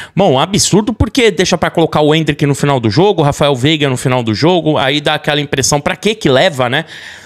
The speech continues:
O Endrick entrou quando o Brasil tomou o segundo gol e o segundo gol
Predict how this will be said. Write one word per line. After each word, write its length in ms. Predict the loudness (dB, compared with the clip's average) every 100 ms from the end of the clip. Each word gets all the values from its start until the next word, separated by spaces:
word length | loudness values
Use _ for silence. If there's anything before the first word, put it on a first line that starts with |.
| 0
O 100 | 0
Endrick 260 | 0 0
entrou 260 | 0 2 0
quando 200 | 2 2
o 40 |
Brasil 340 | 2 0 -2 0
tomou 360 | 0 2 2
o 40 | 2
segundo 440 | 0 2 2 2
gol 340 | 2 2 2 0 -10 -2
e 60 |
o 60 | 0
segundo 440 | 0 0 2 2
gol 220 | 4 2